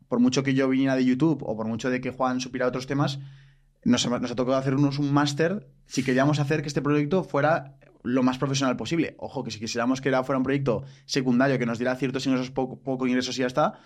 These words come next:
pues obviamente no, no, no, no le hubiéramos dedicado tiempo en mejorarlo y se hubiera quedado ahí, hubiera sido mediocre y se hubiera caído al, al final, ¿no? Pero es que tú te ves un, el primer podcast de Tengo un Plan, te ves el último que hemos subido hace nada,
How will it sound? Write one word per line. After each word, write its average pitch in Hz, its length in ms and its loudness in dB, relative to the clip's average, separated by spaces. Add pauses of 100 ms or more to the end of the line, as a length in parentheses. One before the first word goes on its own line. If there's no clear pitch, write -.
(200)
pues - 260 -6 (220)
obviamente 131 420 4
no, 147 100 6
no, 127 200 0
no, 123 160 -2
no 117 180 -2
le - 0 -
hubiéramos 139 260 2
dedicado 135 300 2
tiempo 135 240 0
en 117 80 -2
mejorarlo 123 440 0
y 147 120 -2
se 131 80 -6
hubiera 120 140 -2
quedado 123 240 0
ahí, 160 240 2
hubiera 127 160 0
sido 131 160 0
mediocre 135 420 2
y 156 60 -2
se 131 80 -4
hubiera 117 180 -2
caído 123 400 -2
al, 120 220 -4
al 113 160 -8
final, 110 240 -2
¿no? 147 100 2
Pero 123 220 0 (420)
es - 60 -12
que 135 100 0
tú 131 80 2
te 131 80 2
ves 135 160 -2
un, 139 160 0
el 139 80 0
primer 131 180 -2
podcast 127 200 -2
de 127 60 -8
Tengo 127 120 0
un 127 80 0
Plan, 143 180 2
te 113 60 -2
ves 113 140 -4
el 131 60 -2
último 131 300 -2
que 127 60 -2
hemos 131 140 -2
subido 127 200 0
hace 127 140 -2
nada, 135 460 -2